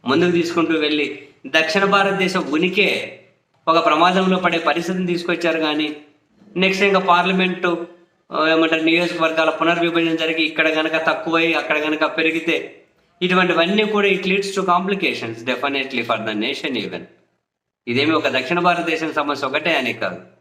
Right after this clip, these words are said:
So దేశానికి సంబంధించి మరి ఆడ అంత,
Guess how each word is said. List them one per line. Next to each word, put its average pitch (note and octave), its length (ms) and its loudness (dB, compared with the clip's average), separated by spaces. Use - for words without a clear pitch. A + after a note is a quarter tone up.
So B2+ 160 0
దేశానికి G#3+ 460 2
సంబంధించి F#3+ 580 0
మరి D3 200 0
ఆడ C3+ 340 -2
అంత, D3+ 280 0